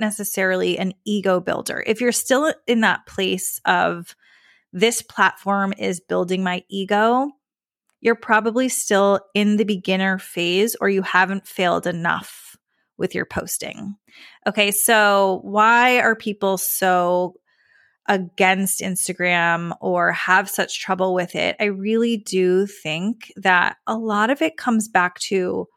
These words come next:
what are you actually using it for? I go on to Instagram to help other people. And that's really it.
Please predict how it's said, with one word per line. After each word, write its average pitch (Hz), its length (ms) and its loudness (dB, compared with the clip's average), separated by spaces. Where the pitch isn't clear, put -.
what 214 140 2
are 302 60 2
you 320 200 2
actually 269 500 -2
using 285 300 -2
it - 140 -8
for? 311 440 2
I 269 220 0
go 330 220 4
on 202 400 2
to 220 120 -4
Instagram 220 840 0
to 185 380 0
help 196 320 0
other 185 280 0
people. - 560 -8
And 190 340 0
that's 220 340 0
really 202 320 0
it. - 380 -4